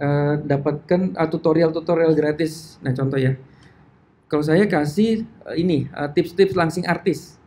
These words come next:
Nikita Willy, Nikita ini mereka suruh masukin email marketing kita, terus kita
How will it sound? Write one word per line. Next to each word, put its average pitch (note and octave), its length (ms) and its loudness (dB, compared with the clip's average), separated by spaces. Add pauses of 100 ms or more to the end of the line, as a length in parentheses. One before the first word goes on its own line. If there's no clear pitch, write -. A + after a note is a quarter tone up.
(760)
Nikita C#3 400 -2
Willy, C#3+ 640 4
Nikita C3 320 -2
ini D3+ 160 0
mereka D#3 160 0
suruh E3 160 -2
masukin D3 400 -4
email C#3 240 0
marketing C3+ 480 -6
kita, D#3 320 -4
terus - 160 -10
kita - 400 -6